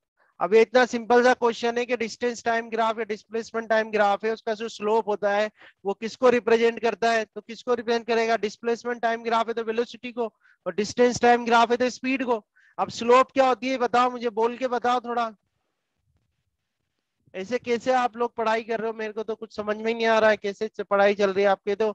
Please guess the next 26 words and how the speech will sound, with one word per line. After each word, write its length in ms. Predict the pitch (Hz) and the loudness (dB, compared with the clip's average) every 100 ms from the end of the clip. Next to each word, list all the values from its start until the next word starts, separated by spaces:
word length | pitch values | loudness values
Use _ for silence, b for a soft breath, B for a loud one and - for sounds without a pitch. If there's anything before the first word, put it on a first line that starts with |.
| b b b - | b b b -8
कुछ 140 | 214 | -8
पूछा 300 | - 214 240 | -8 -2 4
ही 120 | 240 | 4
नहीं 140 | 247 247 | 4 2
है 60 | 240 | 2
मैंने, 180 | 233 | 2
इतनी 200 | 233 - 233 | 0 -2 -6
simple 320 | 208 196 226 | -6 0 0
सी 140 | 226 220 | 0 2
बात 240 | 214 214 | 2 2
कर 140 | - 202 | 0 -2
रहा 140 | 202 | -2
हूँ 120 | 202 | -4
आपसे। 280 | 180 - 180 _ _ _ _ _ _ _ | -6 -8 -20 _ _ _ _ _ _ _
स्लोप 360 | - 226 247 254 | -2 6 6 6
क्या 140 | 269 277 | 4 4
होती 240 | 269 262 254 | 4 0 0
है? 120 | 190 143 _ _ _ _ - - _ _ _ - | 0 -4 _ _ _ _ -20 -20 _ _ _ -4
हाँ, 300 | 196 247 269 _ _ _ _ _ _ _ - - _ - - _ | 0 0 -2 _ _ _ _ _ _ _ -20 -20 _ -20 -20 _
जो 140 | 196 | -4
लाइन 460 | 220 196 214 233 208 | 2 2 2 0 -2
ग्राफ 340 | 202 196 226 | 0 2 0
बनाया 400 | 214 214 214 233 | -2 -2 0 0
आपने 260 | 233 220 240 | -2 -6 -12
उसकी 180 | 220 | -14
स्लोप 340 | 233 220 233 | -10 -2 -2